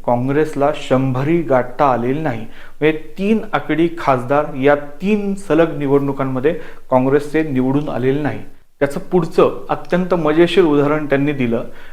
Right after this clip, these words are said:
आणि ते असं म्हणले की गेल्या तीन निवडणुकांमध्ये मागच्या म्हणजे या गेलेल्या दोन हजार चोवीसच्या लोकसभा निवडणुकीमध्ये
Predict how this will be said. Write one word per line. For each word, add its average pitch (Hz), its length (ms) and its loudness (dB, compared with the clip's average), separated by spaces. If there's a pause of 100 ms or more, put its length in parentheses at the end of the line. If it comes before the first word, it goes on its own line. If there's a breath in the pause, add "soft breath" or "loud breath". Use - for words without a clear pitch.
(100)
आणि 139 200 2
ते 160 40 4
असं 151 220 2
म्हणले 147 360 0 (380 loud breath)
की 151 100 -2 (140)
गेल्या 139 480 4 (360)
तीन 208 220 4
निवडणुकांमध्ये 147 880 2 (160)
मागच्या 127 540 2
म्हणजे 131 340 -2
या 135 160 4 (380)
गेलेल्या 143 460 4
दोन 131 240 0
हजार 139 320 2
चोवीसच्या 151 500 2
लोकसभा 135 500 -2
निवडणुकीमध्ये 131 760 -2